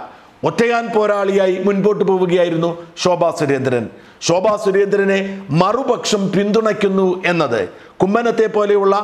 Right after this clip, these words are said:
ഇരുപക്ഷത്തും സ്വീകാര്യനായ നേതാവ് വിമതവേഷം കെട്ടുന്നു എന്നത് ബി ജെ പിക്ക് ചില്ലറ തിരിച്ചടിയല്ല നൽകുന്നത്. അതെ, വലിയ അവസരം മുൻപിൽ കിട്ടുമ്പോൾ തമ്മിലടിച്ച് ചാവുകയാണ് ബി ജെ പി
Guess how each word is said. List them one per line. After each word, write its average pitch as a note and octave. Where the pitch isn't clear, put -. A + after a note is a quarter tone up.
ഇരുപക്ഷത്തും A#3+
സ്വീകാര്യനായ G#3
നേതാവ് G3+
വിമതവേഷം G#3+
കെട്ടുന്നു G3+
എന്നത് F#3
ബി E3+
ജെ G3+
പിക്ക് F3+
ചില്ലറ F#3+
തിരിച്ചടിയല്ല E3
നൽകുന്നത്. C3
അതെ, D#3+
വലിയ A#3
അവസരം G#3+
മുൻപിൽ G3+
കിട്ടുമ്പോൾ F#3
തമ്മിലടിച്ച് G3+
ചാവുകയാണ് F3+
ബി E3
ജെ -
പി D#3